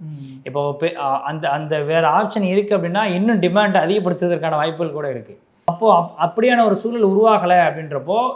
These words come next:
Speaker 2: இதுல நம்ம எந்த அளவுக்கு ப-, ப்ளே பண்ணி எந்த அளவுக்கு நம்மளால வந்து சீட்டுகள் அதிகமா பெற முடியும்,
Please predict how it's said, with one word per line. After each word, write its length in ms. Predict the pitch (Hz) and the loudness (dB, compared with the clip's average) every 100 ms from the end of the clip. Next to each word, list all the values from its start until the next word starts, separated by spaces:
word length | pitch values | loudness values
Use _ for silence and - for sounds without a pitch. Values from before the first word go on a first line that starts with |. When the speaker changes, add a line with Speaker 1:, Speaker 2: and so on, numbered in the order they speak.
| - | -6
Speaker 2:
இதுல 260 | 196 262 269 | -2 2 4
நம்ம 220 | 220 208 | 4 4
எந்த 220 | 196 220 | 2 2
அளவுக்கு 360 | 247 226 196 196 | 0 -2 0 4
ப-, 520 | 175 165 165 160 151 | 4 2 -2 -8 -4
ப்ளே 220 | 180 208 | 0 0
பண்ணி 460 | 196 180 214 262 165 | 0 -4 -4 -6 -6
எந்த 240 | 180 220 | 0 6
அளவுக்கு 280 | 269 269 208 | 6 6 4
நம்மளால 380 | 190 196 202 196 | 4 4 6 4
வந்து 200 | 170 180 | 2 -2
சீட்டுகள் 240 | 196 180 170 | -6 -4 -4
அதிகமா 340 | 151 156 156 | -4 -6 -8
பெற 200 | 147 147 | -6 -6
முடியும், 560 | 143 131 127 107 - | -6 -10 -10 -12 -16